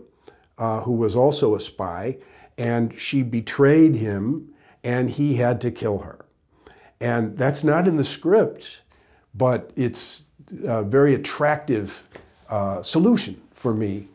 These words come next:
for this mystery that Hitchcock allows to just dangle there. He doesn't, uh, draw attention to it, nor does he, uh, spend any time explaining it.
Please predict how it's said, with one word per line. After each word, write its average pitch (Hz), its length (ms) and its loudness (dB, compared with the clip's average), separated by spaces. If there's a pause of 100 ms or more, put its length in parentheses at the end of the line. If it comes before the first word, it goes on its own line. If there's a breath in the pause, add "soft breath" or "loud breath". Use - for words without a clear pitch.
(240 soft breath)
for 120 220 -2
this 113 280 -2
mystery 120 440 -2
that 101 320 -6
Hitchcock 101 540 -6
allows 117 480 4
to 127 100 -6
just 107 320 -6
dangle 104 380 -2
there. 87 240 -12
He 107 140 -10
doesn't, 104 500 -6
uh, 95 220 -10 (480 soft breath)
draw 131 180 4
attention 156 440 2
to 190 140 4
it, 190 160 2
nor 120 220 2
does 117 300 0
he, 117 280 -2 (420 soft breath)
uh, 98 400 -6 (220)
spend 117 300 -2
any 110 160 -4
time 104 320 -4
explaining 147 600 0
it. - 200 -16